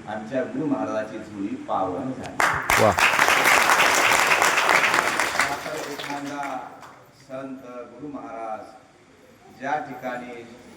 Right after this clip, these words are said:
Speaker 1: स्वयंकृतीने येतो म्हणतात, तो साक्षात श्री शल्य मल्लिकार्जुन येत असतो. तसं कोणी नाही.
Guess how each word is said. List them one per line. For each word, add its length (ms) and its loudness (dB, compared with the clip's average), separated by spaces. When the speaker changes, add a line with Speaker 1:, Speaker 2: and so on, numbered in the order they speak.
Speaker 1:
स्वयंकृतीने 720 -2
येतो 440 -4
म्हणतात, 440 -2
तो 220 -8
साक्षात 640 -4
श्री 140 -2
शल्य 340 -6
मल्लिकार्जुन 640 -6
येत 160 -10
असतो. 300 -16
तसं 260 0
कोणी 280 2
नाही. 480 2